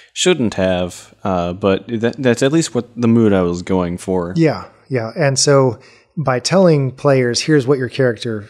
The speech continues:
Speaker 2: thinks," or "Here's what they feel," you're, you're taking that agency away from them.
Speaker 1: Yeah.
Speaker 2: I tend to try to describe things in a, in a way that puts it out there. "Here's what you are experiencing."
Speaker 1: Yeah.
Speaker 2: And then I try and let you actually say, "Oh,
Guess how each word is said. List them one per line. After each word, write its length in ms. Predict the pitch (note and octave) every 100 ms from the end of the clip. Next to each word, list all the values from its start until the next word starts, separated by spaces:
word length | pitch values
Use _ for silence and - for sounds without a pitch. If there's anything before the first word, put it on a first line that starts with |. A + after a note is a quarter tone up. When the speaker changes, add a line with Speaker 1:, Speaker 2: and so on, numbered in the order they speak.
| _
Speaker 2:
thinks," 400 | - B2 G2 -
or 60 | A2+
"Here's 260 | - C3+ A#2
what 120 | A2+
they 120 | G#2
feel," 340 | - C#3 A#2
you're, 200 | A#2 A2+ -
you're 100 | C#3
taking 360 | - D3+ C#3+ B2+
that 140 | A2 -
agency 460 | C3+ C3 C3 A#2+ C3+
away 220 | B2+ B2+
from 260 | B2 C3+ C3+
them. 140 | C3+ G#2+
Speaker 1:
Yeah. 260 | F#2+ F2 - _ -
Speaker 2:
I 160 | D3+
tend 260 | - F3+ E3+
to 60 |
try 460 | C3+ - C3 B2+ C3
to 240 | C3 B2+
describe 460 | B2 A#2 - B2 A#2+
things 240 | B2+ B2 A#2
in 80 |
a, 100 | B2 A#2 - _ _
in 120 | D#3+
a 60 | C3
way 300 | A2+ B2+ B2+
that 260 | A#2+ A#2 - _ _ -
puts 220 | - -
it 80 | C3+
out 220 | B2+ A#2
there. 80 | G#2
"Here's 280 | A2+ E3 D3
what 200 | C#3+ A2
you 400 | A#2+ A#2+ A2 G#2+ _ _ _ _ _ _
are 160 | C#3+ B2
experiencing." 880 | A2 - C3+ B2 A2 G#2+ A2+ G#2 G#2
Speaker 1:
Yeah. 260 | G#2 E2 F#2+ _ -
Speaker 2:
And 140 | C3+
then 100 | C3 B2+
I 100 | A#2+
try 240 | - B2+
and 160 | A#2+ B2
let 160 | B2
you 500 | B2 A#2 C3 C#3 B2+
actually 400 | A#2+ A#2 - A#2
say, 140 | - C3
"Oh, 440 | C#3+ C#3+ G2+ -